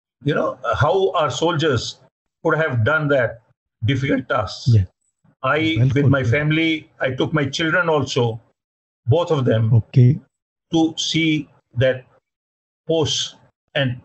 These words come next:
Speaker 1: tell them, "Eh, see, this is what the Indian Army has done it and achieved it."
Speaker 2: जी, फैंटास्टिक। कारगिल ऑपरेशन को कौन भूल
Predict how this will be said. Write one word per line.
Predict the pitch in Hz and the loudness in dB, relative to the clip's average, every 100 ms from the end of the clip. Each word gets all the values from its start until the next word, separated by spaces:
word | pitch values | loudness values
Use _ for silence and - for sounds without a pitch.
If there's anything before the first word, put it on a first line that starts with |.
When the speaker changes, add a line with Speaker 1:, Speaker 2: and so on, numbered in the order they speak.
| - | -8
Speaker 1:
tell | 170 180 | -4 -2
them, | 170 135 117 - - _ _ - | 0 0 -2 -8 -18 _ _ -4
"Eh, | |
see, | 139 - 156 123 - _ 113 | -2 0 0 -2 -6 _ -2
this | 156 160 | 0 0
is | 180 165 | 0 2
what | 151 - - _ _ _ - | 0 -6 -18 _ _ _ -2
the | 151 | 0
Indian | 151 147 143 | 2 2 2
Army | 139 135 123 120 _ _ | 2 2 2 -2 _ _
has | 127 120 98 101 | -2 -2 -2 0
done | 131 123 | 0 0
it | 113 - _ _ - | -4 -12 _ _ 0
and | 139 127 | 2 2
achieved | 123 147 120 101 | 0 -2 -2 -2
it." | 92 _ _ _ _ _ _ - - _ _ _ _ - | -6 _ _ _ _ _ _ -20 -20 _ _ _ _ -6
Speaker 2:
जी, | 113 113 117 95 _ _ _ _ _ - _ _ 143 | 2 4 4 2 _ _ _ _ _ -20 _ _ -4
फैंटास्टिक। | 123 - 123 123 175 - 139 - _ - | -4 2 4 4 2 2 0 -2 _ 0
कारगिल | 131 151 185 185 | 2 4 2 2
ऑपरेशन | 165 190 - 196 | 2 2 4 2
को | 196 180 | 2 0
कौन | 214 | 4
भूल | 139 | 6